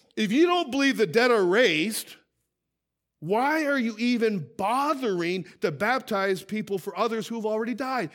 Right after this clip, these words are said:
if they're just gonna stay there?" Does that make sense? I think there's an even bigger point. Sometimes people say,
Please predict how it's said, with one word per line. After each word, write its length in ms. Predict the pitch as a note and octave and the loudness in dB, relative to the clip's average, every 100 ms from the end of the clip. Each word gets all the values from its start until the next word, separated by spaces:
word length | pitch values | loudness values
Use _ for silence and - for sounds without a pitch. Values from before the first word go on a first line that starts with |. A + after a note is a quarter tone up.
| - | -6
if 80 | E3+ | -4
they're 80 | |
just 180 | E3+ F3 | -2 -2
gonna 140 | A3 A3+ | -4 -4
stay 260 | - D#4 | -2 -2
there?" 340 | C4 A2 - _ _ _ _ _ _ _ - | -2 -6 -10 _ _ _ _ _ _ _ -6
Does 100 | F#3 | -2
that 100 | B3+ | -2
make 140 | C#4+ | -2
sense? 500 | - C#4+ D4 - - _ _ _ _ _ _ _ _ _ _ _ _ _ _ _ _ D#3 | -2 -4 -4 -8 -18 _ _ _ _ _ _ _ _ _ _ _ _ _ _ _ _ -4
I 100 | F3 | -2
think 120 | G3 | 0
there's 140 | G3 | -2
an 60 | G3+ | -2
even 160 | G3+ F#3+ | -2 -2
bigger 220 | A3 D#3+ | -2 -2
point. 340 | C3 G#2+ E2 _ _ _ _ _ _ _ _ _ - | -6 -10 -12 _ _ _ _ _ _ _ _ _ -14
Sometimes 380 | - G#3 A3 A3+ | -8 -2 -2 -2
people 200 | G3 E3+ | -4 -4
say, 380 | - D3 C#3 | -4 -4 -4